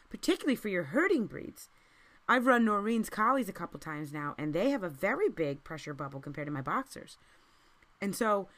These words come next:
Christy said to me, "Stop meeting her at the table. It's not a meeting point. It's not a hangout joint.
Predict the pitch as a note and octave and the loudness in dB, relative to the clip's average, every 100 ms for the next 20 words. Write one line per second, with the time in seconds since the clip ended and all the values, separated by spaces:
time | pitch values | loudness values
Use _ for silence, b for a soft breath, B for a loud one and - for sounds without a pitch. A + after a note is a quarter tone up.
0 | b - E4 - F4 F#3+ E3 D#3+ D#3 - | b -2 0 2 -2 -2 -4 -2 -4 -8
1 | - C4 F4 - - _ _ E3+ F#3 G3+ | 0 2 4 0 -14 _ _ -8 -4 4
2 | B3 E4 C4+ F3+ E3+ E3+ - - G3 A#3+ | 8 8 6 -2 -4 -4 -6 -6 -2 -2
3 | E3+ - - A#3+ D#4+ B3 D#4 G#3+ - B2+ | -2 -8 -4 0 4 6 6 4 -2 -8
4 | - _ - G#3 B3 F#3 G3+ C4+ E3 - | -10 _ -4 0 0 0 -2 0 0 -2
5 | C3 A#2+ | -8 -10